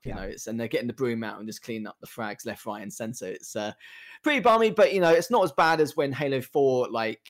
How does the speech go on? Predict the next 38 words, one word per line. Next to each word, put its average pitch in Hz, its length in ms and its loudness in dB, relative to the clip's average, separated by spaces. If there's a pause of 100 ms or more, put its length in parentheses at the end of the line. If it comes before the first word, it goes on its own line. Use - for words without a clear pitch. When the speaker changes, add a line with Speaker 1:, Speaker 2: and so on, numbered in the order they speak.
(140)
Speaker 1:
in 113 120 -6
the 113 40 -6
multiplayer, 110 720 -8
you 117 160 -10
couldn't 117 300 -4
de-scope 113 480 -8
your 101 120 -6
opponent. 101 420 -12
So 107 260 -6
they 147 160 -4
could 151 160 -10
still 196 240 0
be 147 140 -4
scoped - 420 -4
in 113 200 -4
even 113 300 -6
whilst 110 220 -6
being 101 140 -12
shot - 300 -12
back. 104 260 -14
It 110 100 -8
was, 110 180 -12
uh, 113 180 -6 (420)
pretty 269 160 0
balmy, 202 360 4
but 175 220 0
they, 170 180 2 (120)
these 185 240 -2
fixes - 420 -4
did 156 260 -4
come 147 160 -6
into 135 200 -8
play. 120 300 -6
But 123 200 -2 (480)
hit 220 180 6
markers 208 380 4
is 175 100 0
still 170 600 2